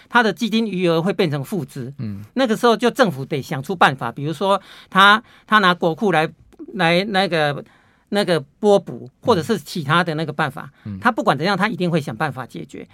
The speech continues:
Speaker 2: 嗯。
Speaker 1: 他不会任由他破产。可是，呃，因为劳保的洞实在是太大了，他的那个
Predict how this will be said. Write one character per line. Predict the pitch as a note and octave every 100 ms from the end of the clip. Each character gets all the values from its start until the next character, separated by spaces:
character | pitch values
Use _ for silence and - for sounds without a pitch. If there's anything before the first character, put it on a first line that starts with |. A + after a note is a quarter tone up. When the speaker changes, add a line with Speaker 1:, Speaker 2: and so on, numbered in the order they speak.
| -
Speaker 2:
嗯。 | -
Speaker 1:
他 |
不 | A#3 G3+
会 | F3 A#3 F#3 D#3+ C#3 _ -
任 | B3 G3
由 | D#3+
他 | D#3+ E3+ E3+ E3
破 | - D#3
产。 | C3+
可 | A#2
是， | F3 C#4 A3 - - - _
呃， | F#3+ F#3 F#3
因 | C4+
为 | C4+
劳 | G#3+ G#3
保 | G#3+ D3
的 | D3+
洞 | D3+ A#3+ F3
实 | - D#3+
在 | G3
是 | D3 F#3+ D#3 C3 -
太 | F3
大 | C#3+ D#3+ G#2+
了， | -
他 | E3+ G#3+
的 | F#3
那 | G#3
个 | F3+